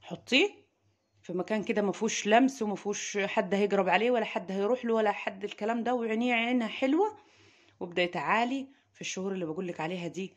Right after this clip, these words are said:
وابدأي افتحي عليه، وبنفس الميزان اللي وزنتي بيه اوزني، وشوفي ازاي هتلاقيه نقص.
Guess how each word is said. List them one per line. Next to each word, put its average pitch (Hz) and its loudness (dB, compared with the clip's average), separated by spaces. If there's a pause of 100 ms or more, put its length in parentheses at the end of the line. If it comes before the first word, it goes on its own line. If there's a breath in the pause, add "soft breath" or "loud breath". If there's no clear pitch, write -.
(240 soft breath)
وابدأي 165 -4
افتحي - -8
عليه، 127 -8
وبنفس 190 -2
الميزان 185 2
اللي 190 -2
وزنتي 196 -2
بيه 196 -4
اوزني، 139 -6 (840)
وشوفي 190 -8
ازاي 214 0 (920)
هتلاقيه 185 -4
نقص. - -8